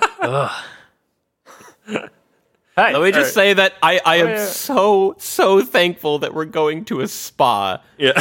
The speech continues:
Speaker 3: Of
Speaker 1: <laughs> Yeah,
Speaker 3: all the
Speaker 1: right?
Speaker 3: places we could be going to, <laughs> that's exactly what I need right now.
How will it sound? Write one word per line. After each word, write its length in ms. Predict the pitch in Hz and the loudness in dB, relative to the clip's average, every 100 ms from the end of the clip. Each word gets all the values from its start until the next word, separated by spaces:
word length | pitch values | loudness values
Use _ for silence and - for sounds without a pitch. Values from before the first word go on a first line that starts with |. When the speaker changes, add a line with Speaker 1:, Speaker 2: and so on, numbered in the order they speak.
| - - | -2 0
Speaker 3:
Of 200 | 156 - | 0 2
Speaker 1:
<laughs> 0 | |
Yeah, 100 | 214 | 2
Speaker 3:
all 140 | 233 | 2
the 100 | - | 2
Speaker 1:
right? 140 | 113 - | 2 4
Speaker 3:
places 400 | 202 - 285 190 | 2 0 -2 0
we 100 | 175 | 0
could 220 | 202 160 | -2 -2
be 100 | 160 | -4
going 400 | 156 143 135 135 | 0 2 0 -4
to, 520 | - 131 - - 214 - - _ | -4 -4 -4 -4 -6 -12 -20 _
<laughs> 280 | _ - - | _ -12 -4
that's 200 | 165 175 | -2 -4
exactly 560 | 147 165 254 - 165 | -6 -2 0 0 -2
what 160 | 160 151 | 0 0
I 120 | 135 | 0
need 280 | 127 123 107 | -2 -6 -6
right 260 | 110 104 101 | -6 -8 -10
now. 340 | 95 95 | -14 -16